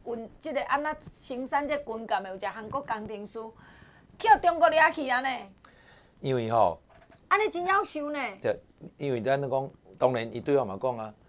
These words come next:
Speaker 2: 啊无签就无签，敢讲我无签，你就袂使甲办办伊的罪，
Speaker 1: 嘿啊，
Speaker 2: 会使。
Speaker 1: 即马咧问安尼。
Speaker 2: 但是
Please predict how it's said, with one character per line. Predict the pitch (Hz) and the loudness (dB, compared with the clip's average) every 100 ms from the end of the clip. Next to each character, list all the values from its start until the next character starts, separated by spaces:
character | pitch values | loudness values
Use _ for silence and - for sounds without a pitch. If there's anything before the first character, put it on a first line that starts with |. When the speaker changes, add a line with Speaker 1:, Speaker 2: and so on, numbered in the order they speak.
| _ _ | _ _
Speaker 2:
啊 | - | 4
无 | 139 131 | 6 8
签 | 151 131 | 6 2
就 | |
无 | 98 110 | 0 0
签， | 127 127 | 0 -2
敢 | 131 147 | 6 6
讲 | 151 147 | 6 8
我 | 147 | 8
无 | 123 117 | 8 2
签， | - 135 | 2 2
你 | 139 | 2
就 | 104 85 | -2 -4
袂 | 92 | -6
使 | 92 117 | -2 0
甲 | 101 - | 0 4
办 | 98 92 95 | 2 2 -4
办 | 82 87 | -6 -4
伊 | 95 | -6
的 | |
罪， | - 98 | -4 -4
Speaker 1:
嘿 | 277 285 | -2 2
啊， | 285 | 8
Speaker 2:
会 | 117 | 8
使。 | |
Speaker 1:
即 | - | 8
马 | 330 320 | -4 -4
咧 | 302 | -4
问 | 254 | -6
安 | |
尼。 | 208 | 0
Speaker 2:
但 | 208 | 0
是 | 139 104 | 0 -8